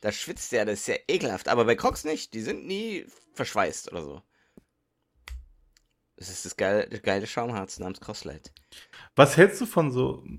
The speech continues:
Speaker 2: meine Partnerin meinte mir, wenn ich kalte Füße hab, ich soll mir einfach sowas holen, das kennst du bestimmt, wo so ein, dann ist es so ein Bär oder so als Schuh und den ziehst du dir einfach an, weißt du, so wie so ein
Speaker 1: Cool,
Speaker 2: richtig,
Speaker 1: ja.
Speaker 2: wie so ein Kuscheltier als
Speaker 1: Ich weiß, was du meinst. Ich mein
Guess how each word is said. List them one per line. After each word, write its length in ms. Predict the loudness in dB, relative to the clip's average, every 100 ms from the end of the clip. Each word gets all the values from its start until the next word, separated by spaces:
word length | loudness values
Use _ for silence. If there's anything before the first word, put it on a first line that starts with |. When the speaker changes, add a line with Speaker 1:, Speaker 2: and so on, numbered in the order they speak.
| -10
Speaker 2:
meine 300 | -2 0 2
Partnerin 340 | 0 2 2
meinte 240 | 2 0 0
mir, 180 | 0 0
wenn 80 |
ich 100 | -2
kalte 180 | 0 0
Füße 200 | 0 -2
hab, 100 | -2
ich 80 | 2
soll 140 | 4
mir 120 | 6 4
einfach 240 | 2 2
sowas 340 | 4 2 4
holen, 200 | 6 6 4 -4 -10 -4 -4
das 160 | 0
kennst 240 | 4 4 2
du 60 |
bestimmt, 200 | 0 2
wo 140 | 6 8
so 160 | 8
ein, 220 | 6 4 -2 -12 -16 _ _ _ _ _ -6 2
dann 120 | 4
ist 120 | 4
es 120 | 4
so 60 | 4
ein 140 | 6
Bär 340 | 8 12 12 12
oder 160 | 8 2
so 140 | 0
als 220 | -2 -4
Schuh 340 | -6 -6 -8 -8
und 80 | 2
den 160 | 4
ziehst 240 | 4 -2 -2
du 60 |
dir 100 | 0
einfach 260 | 0 -2 -2
an, 260 | 0 0 2
weißt 220 | 0 0
du, 40 |
so 240 | 2 2 2
wie 60 |
so 140 | 0 0
ein 240 | 0 -4 -2
Speaker 1:
Cool, 180 | 2 2
Speaker 2:
richtig, 240 | -2 -10
Speaker 1:
ja. 100 | -12 -14 -20 _
Speaker 2:
wie 80 | -4
so 120 | 0
ein 80 | -2
Kuscheltier 540 | 0 -2 -2 -2 0 0
als 360 | -2 -12 -18 -20 _ _ _ _ _ _
Speaker 1:
Ich 100 | 2
weiß, 220 | 2 0
was 100 | -6
du 60 |
meinst. 420 | -6 -6 -8 -14 -18 -20 -20 -20 -20 -20 _ _ _ _ _ _ _ _ _ _ _ _ _ _ -2
Ich 80 | 0
mein 280 | 2 0